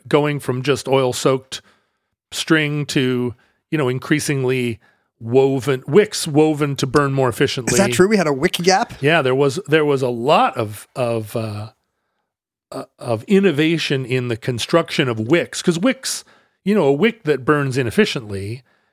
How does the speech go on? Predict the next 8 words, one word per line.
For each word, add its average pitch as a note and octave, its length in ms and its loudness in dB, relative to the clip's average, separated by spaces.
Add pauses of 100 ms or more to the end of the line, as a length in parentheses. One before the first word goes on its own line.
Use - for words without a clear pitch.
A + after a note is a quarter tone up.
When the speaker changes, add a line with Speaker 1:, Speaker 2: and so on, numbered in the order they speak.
(120)
Speaker 1:
you C#3 180 2
always A#2+ 280 0
are G2 80 -8
trimming G3+ 380 0
it D#3 220 -2
and G2+ 200 -12
changing E3+ 540 0
it, D3+ 300 -2